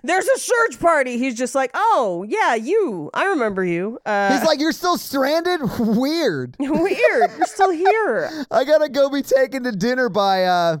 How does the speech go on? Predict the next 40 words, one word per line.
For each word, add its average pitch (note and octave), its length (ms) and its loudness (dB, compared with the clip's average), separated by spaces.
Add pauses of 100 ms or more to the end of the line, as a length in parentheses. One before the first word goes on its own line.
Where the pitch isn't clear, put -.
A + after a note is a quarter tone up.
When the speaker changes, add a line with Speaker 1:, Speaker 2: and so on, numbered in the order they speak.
(160)
Speaker 2:
Stryker G3+ 840 -2 (140)
or F3+ 280 0
whatever F#3+ 460 2
medical F#3 420 0
manufacturer F3 680 0
is D3+ 80 -4
putting F#3 320 -2
on E3+ 180 -2
this D#3+ 180 -4
conference D3 640 -4 (180)
so F#3+ 240 -2
they F3 140 2
can E3 260 -4 (220)
literally F3+ 560 0
bribe E3 480 0
surgeons E3 540 -2
to E3+ 120 -4 (160)
sign E3 400 0
million-dollar E3 560 2
contracts. C#3+ 680 -2 (140)
It's B3+ 220 -2
an A#3 100 2
industry G3+ 600 -2
I've, G3 340 0 (140)
uh, G#3 240 0
had A3+ 240 -2
some A3 180 -4
familiarity A#3+ 920 0
in. C#3+ 400 -4
<laughs> - 40 -20
Speaker 1:
Look, B3+ 320 0
look, A3+ 240 -2
Abbott D4 340 0
Lion B3 380 0
is G#3+ 140 -2
giving A3+ 280 -2
out A3 220 0
free A#3+ 240 -2
sphygmomanometers, G#3+ 1600 -2
<laughs> - 40 2